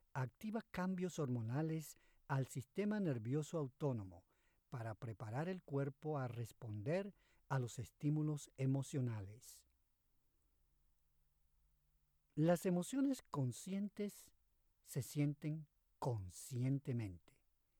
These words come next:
independientemente de si son positivas o negativas, cambiantes o permanentes. Ellas tienen un efecto mayor en nuestra calidad de vida. Los sentimientos conscientes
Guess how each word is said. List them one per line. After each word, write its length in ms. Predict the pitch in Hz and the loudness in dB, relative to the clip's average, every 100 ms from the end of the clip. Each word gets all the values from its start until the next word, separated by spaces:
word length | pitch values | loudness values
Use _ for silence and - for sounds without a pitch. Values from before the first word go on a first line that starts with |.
| _ _ _ _ _ | _ _ _ _ _
independientemente 1400 | 143 135 113 110 113 104 127 151 220 170 107 95 120 123 _ _ _ _ | 0 0 0 -2 -4 -2 -2 0 0 0 0 -6 -8 -10 _ _ _ _
de 280 | 123 110 135 | -8 0 0
si 140 | - | -2
son 260 | 123 220 226 | -6 -4 -4
positivas 880 | - 185 139 104 151 160 165 160 - _ - | -4 -6 -6 -4 -4 -2 -4 -6 -10 _ -4
o 140 | 139 | 2
negativas, 880 | 131 110 110 - 127 95 - - - _ _ _ | 2 2 -4 -4 -4 -6 -14 -20 -20 _ _ _
cambiantes 880 | - 113 95 104 143 160 - 160 151 - | -10 -8 -6 -2 0 0 -2 -8 -8 -4
o 140 | 135 | -4
permanentes. 920 | - 131 120 120 117 90 - - - _ _ _ _ _ _ - | -2 -2 0 0 -2 -6 -14 -20 -20 _ _ _ _ _ _ -2
Ellas 300 | 208 240 247 | 0 2 -2
tienen 340 | - 180 185 175 | 0 0 0 0
un 140 | 143 | 2
efecto 480 | 160 - 160 143 - | 2 0 -6 -4 0
mayor 540 | 147 117 110 127 147 160 _ _ - | 0 0 -2 -2 -4 -8 _ _ 0
en 180 | 139 131 | 2 4
nuestra 380 | 131 - 127 | 2 -2 -6
calidad 560 | 117 123 113 101 117 160 | -6 -4 -4 -4 -2 -4
de 240 | 156 147 | -2 -2
vida. 360 | 110 101 95 - _ _ _ _ _ _ _ _ _ _ _ - | -2 -6 -10 -20 _ _ _ _ _ _ _ _ _ _ _ -2
Los 280 | 135 143 | 2 2
sentimientos 720 | 160 131 123 123 180 185 202 | 2 -2 0 0 0 -2 -8
conscientes 880 | - - 117 - 143 160 - 202 - | -4 -4 -4 -2 -2 -2 -4 -8 -8